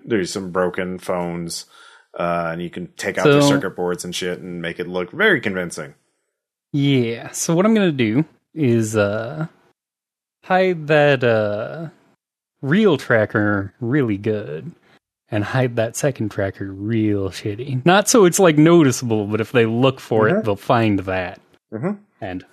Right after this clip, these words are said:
Speaker 2: hopefully not
Speaker 1: Yeah.
Speaker 2: look for the other one.
Speaker 1: Um, yeah, I'll treat that as part of that craft roll you just made since you rolled so well.
Speaker 2: Mm-hmm.
Speaker 1: So yeah, that's pretty, yeah.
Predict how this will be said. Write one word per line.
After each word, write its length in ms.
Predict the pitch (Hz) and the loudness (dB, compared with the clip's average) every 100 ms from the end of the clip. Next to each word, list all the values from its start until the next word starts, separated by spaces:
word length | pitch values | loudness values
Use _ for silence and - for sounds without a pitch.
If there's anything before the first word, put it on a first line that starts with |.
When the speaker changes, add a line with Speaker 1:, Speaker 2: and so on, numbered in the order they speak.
| - | 0
Speaker 2:
hopefully 720 | 262 330 - 107 92 113 160 _ - | 2 2 0 -4 -2 -6 -8 _ -6
not 220 | 107 92 | -4 -2
Speaker 1:
Yeah. 120 | 95 - 139 | -2 -4 -4
Speaker 2:
look 160 | 104 | -4
for 160 | - 131 | 0 0
the 160 | 156 208 | 4 2
other 200 | 202 87 | 2 2
one. 120 | 135 | 6
Speaker 1:
Um, 340 | 135 135 135 - | 6 4 -4 -2
yeah, 140 | 151 | 2
I'll 60 | 135 | 4
treat 140 | 180 | 4
that 100 | 180 | 4
as 80 | 147 | 4
part 140 | 143 127 | 4 4
of 40 | |
that 260 | 110 110 - | 4 2 -2
craft 380 | - 107 107 - | 2 2 0 -2
roll 200 | 101 98 | -2 -2
you 60 | |
just 200 | 92 95 | -4 -6
made 300 | 95 92 87 | -2 -4 -4
since 180 | 92 87 | -8 -10
you 100 | 95 | -10
rolled 300 | 82 92 87 | -8 -6 -6
so 160 | 85 87 | -6 -8
well. 200 | 85 82 | -6 0
Speaker 2:
Mm-hmm. 160 | 139 123 | 2 2
Speaker 1:
So 80 | 95 | -2
yeah, 220 | 85 78 | -6 -8
that's 260 | 82 82 - | -10 -10 -12
pretty, 340 | 95 80 80 | -12 -14 -10
yeah. 200 | 87 87 | -6 -6